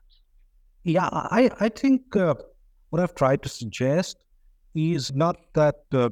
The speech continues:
you know, Orientalism should be, the thesis around that should be turned on its head or, or around tropicality. But I think when it comes to urban histories, we have to be much more precise in where we mark the difference and where we mark the similarity.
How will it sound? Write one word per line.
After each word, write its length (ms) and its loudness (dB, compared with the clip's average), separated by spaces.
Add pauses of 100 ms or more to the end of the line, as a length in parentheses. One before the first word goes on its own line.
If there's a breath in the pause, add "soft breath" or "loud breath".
(320)
you 140 0
know, 240 -2
Orientalism 720 0
should 240 -6
be, 400 -2
the 80 -4
thesis 400 -2
around 320 0
that 180 -4
should 120 -10
be 80 -14
turned 260 0
on 80 -2
its 180 -6
head 220 2 (340)
or, 360 2
or 140 0
around 240 2
tropicality. 640 -2 (760)
But 120 0
I 100 2 (280)
think 340 2
when 120 2
it 180 -6
comes 300 -2
to 140 0
urban 280 0
histories, 640 -8 (480)
we 160 2
have 160 0
to 140 2
be 60 -2
much 280 0
more 120 -4
precise 880 -2
in 160 -4
where 160 2
we 140 -2
mark 340 -2 (100)
the 60 -6
difference 540 -4
and 220 -2
where 120 2
we 80 -4
mark 280 -6
the 80 -14
similarity. 600 -12